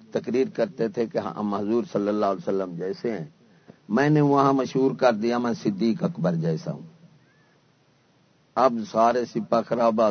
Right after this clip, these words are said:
سب دیوبند وغیرہ اکٹھے ہوئے، بریلوی بھی ساتھ مل گئے۔ دیکھو وہ صدیق کے ب-، انبیاء کے بعد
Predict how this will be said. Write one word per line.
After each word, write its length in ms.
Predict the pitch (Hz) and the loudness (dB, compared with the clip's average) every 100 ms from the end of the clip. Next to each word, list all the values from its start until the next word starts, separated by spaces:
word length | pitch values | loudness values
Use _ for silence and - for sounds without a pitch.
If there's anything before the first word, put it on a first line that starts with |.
| 95 | 2
سب 140 | 110 98 80 | 2 2 0
دیوبند 440 | 107 107 101 104 101 | 0 0 0 -2 -2
وغیرہ 320 | 98 104 104 | -2 -2 -2
اکٹھے 500 | 101 90 107 - 113 | -2 -2 -4 0 2
ہوئے، 280 | 113 104 82 - - - _ - | 2 2 -2 -8 -20 -20 _ -4
بریلوی 460 | 85 143 139 110 104 | 2 4 4 2 -2
بھی 160 | 95 117 | -4 0
ساتھ 340 | 123 123 139 | 4 4 4
مل 220 | 135 139 131 | 0 0 0
گئے۔ 140 | 131 170 - - - _ _ - | -2 -4 -16 -20 -20 _ _ -2
دیکھو 280 | 104 92 110 | 0 2 4
وہ 120 | 147 190 160 | 6 6 4
صدیق 540 | 131 104 110 104 85 | 0 0 0 -2 -4
کے 100 | 98 | -6
ب-، 140 | 82 80 _ - | -4 -8 _ -4
انبیاء 400 | 104 104 110 123 - | -2 2 4 4 2
کے 80 | 107 | 0
بعد 240 | 101 | 2